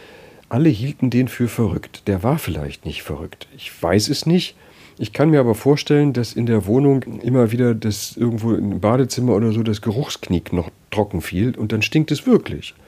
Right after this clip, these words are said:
Und wenn man dann Wasser drauf gießt, dann stinkt es wieder nicht. Und das kann so gewesen sein. Wenigstens dieser, ich glaub, der wohnte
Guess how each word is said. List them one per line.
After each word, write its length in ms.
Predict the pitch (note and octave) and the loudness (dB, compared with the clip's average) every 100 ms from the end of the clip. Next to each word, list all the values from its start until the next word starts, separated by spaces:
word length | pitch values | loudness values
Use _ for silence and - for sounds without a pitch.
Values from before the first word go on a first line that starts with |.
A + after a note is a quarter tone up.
| - - - | -20 -12 -2
Und 120 | G#2 | 2
wenn 100 | B2 | 4
man 100 | A2+ | 4
dann 160 | A2+ | 4
Wasser 240 | A2 A#2 D3+ | 2 2 2
drauf 300 | C#3 D3+ - | 4 2 0
gießt, 300 | D#3+ D#3 - | -6 -6 -6
dann 80 | C#3+ | -4
stinkt 240 | E3 D#3 | -2 0
es 120 | D#3 | 0
wieder 160 | E3+ F#3+ | 2 4
nicht. 320 | C#3+ E2+ - _ _ _ - - - | 4 2 -4 _ _ _ -20 -20 -14
Und 140 | - A#2+ | -2 -2
das 180 | - | -2
kann 400 | - E3+ G#3 F#3 - _ _ _ | -2 4 6 4 0 _ _ _
so 200 | - D3 | 2 4
gewesen 440 | D#3 C3+ A#2 A#2 E2 | 6 6 6 4 0
sein. 260 | D2 C#2 - - | -8 -12 -18 -6
Wenigstens 380 | A#2+ C#3+ - - | -2 -2 -2 -6
dieser, 360 | D3 C#3 C3 - - - - | -6 -2 -2 -2 -8 -20 -20
ich 100 | - | -2
glaub, 180 | A2+ - | -2 0
der 160 | G#2 | 0
wohnte 260 | A#2+ A#2+ | 0 -2